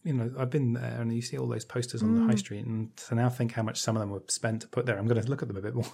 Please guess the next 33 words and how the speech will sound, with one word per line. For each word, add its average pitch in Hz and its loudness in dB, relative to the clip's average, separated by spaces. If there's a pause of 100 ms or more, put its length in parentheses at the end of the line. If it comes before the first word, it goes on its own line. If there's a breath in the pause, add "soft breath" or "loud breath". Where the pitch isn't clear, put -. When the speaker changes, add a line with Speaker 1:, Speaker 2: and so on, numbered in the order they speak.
Speaker 1:
<laughs> - -8
Speaker 2:
Oh, 285 10
Speaker 1:
I 233 8
Speaker 2:
God, 285 8
Speaker 1:
always 269 12
thought 262 4
Speaker 2:
yeah. 233 10
Those 277 8
big 311 2
twelve 302 8
sheet - 2
ones 208 4
are 226 -2
about 214 2
six - -2
hundred 226 2
quid 294 4 (380)
just - 0
for 277 6
one. 240 6 (340)
Just, - 2
just - 4 (280)
in 269 6
the 277 10
hope - 8
that - -2
someone 233 8
will 233 6
see 240 4
your 226 8
face 226 4
and 202 4
go, 202 6